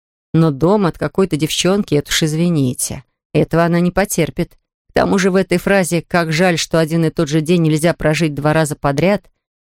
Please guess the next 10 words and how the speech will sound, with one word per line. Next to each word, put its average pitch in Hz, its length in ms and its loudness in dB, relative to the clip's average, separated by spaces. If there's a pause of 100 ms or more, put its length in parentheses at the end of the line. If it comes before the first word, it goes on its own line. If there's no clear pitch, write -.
(140)
явно 233 320 2
сквозила 202 560 0
жизненная 165 460 0
философия 175 560 0
ее 160 120 2
сестры 175 380 -2
Деллы, 160 400 -2 (500)
ее 190 300 4
излюбленная 156 680 0
тема. 143 400 -4